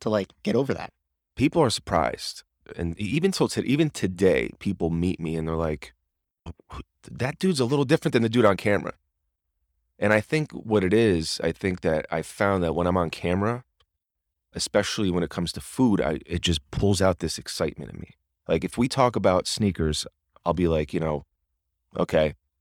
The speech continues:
Speaker 2: And then as soon as you mention food, my eyes change, my facial expressions, expressions change. And so I feel like f-, the camera is a part of it, man.
Speaker 1: And you talk about the interest being in food. I can tell it when we, I mean, 'cause you and I went out to dinner on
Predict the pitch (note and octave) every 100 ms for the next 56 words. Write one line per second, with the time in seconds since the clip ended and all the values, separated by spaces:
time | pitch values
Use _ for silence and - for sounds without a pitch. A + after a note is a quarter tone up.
0 | - E2+ E2+ - C#3 C3 A2+ G#2 F2+ D#2+
1 | - G2 D#2+ D#2+ - F2 F2+ - D#2 C#2+
2 | C2+ E2 D#2+ - E2+ - - - - -
3 | - - - _ - - - G2+ F2 D#2
4 | - G#2+ G#2 D#2 - _ _ _ _ _
5 | - - F#2+ E2+ E2 - G2 F2 E2 -
6 | - _ _ _ _ _ - - - -
7 | - E2+ E2+ - F#2+ G2+ D#2+ D2+ E2 G#2
8 | C#2 C2+ C2+ _ _ _ _ _ _ _
9 | - C3+ A#2+ - _ _ _ _ _ _
10 | _ _ _ - D3 D#3 - E3+ C#3+ B2+
11 | B2+ C#3+ C#3+ - - - - C3 C3+ C3+
12 | B2 C#3 A#2+ A#2+ A#2 - A#2 B2 A#2 A2+
13 | G#2+ G#2 A2+ - _ A2 A2+ G2+ G#2+ B2
14 | B2+ A2+ A2+ G#2+ G#2+ G#2+ G#2+